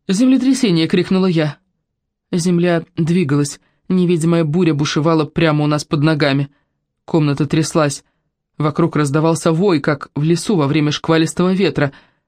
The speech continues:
Трещали стены, словно раздуваемые изнутри. Они то отходили от углов, то возвращались на место.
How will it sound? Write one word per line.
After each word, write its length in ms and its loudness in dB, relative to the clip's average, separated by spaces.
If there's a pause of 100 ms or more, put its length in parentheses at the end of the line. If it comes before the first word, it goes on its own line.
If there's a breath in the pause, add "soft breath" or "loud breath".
(360)
Трещали 420 -2
стены, 440 -2 (640)
словно 600 -2
раздуваемые 640 0
изнутри. 500 0 (580 loud breath)
Они 380 0 (140)
то 180 2
отходили 500 0
от 140 -2
углов, 380 -2 (360 soft breath)
то 120 2
возвращались 600 0
на 100 2
место. 440 -2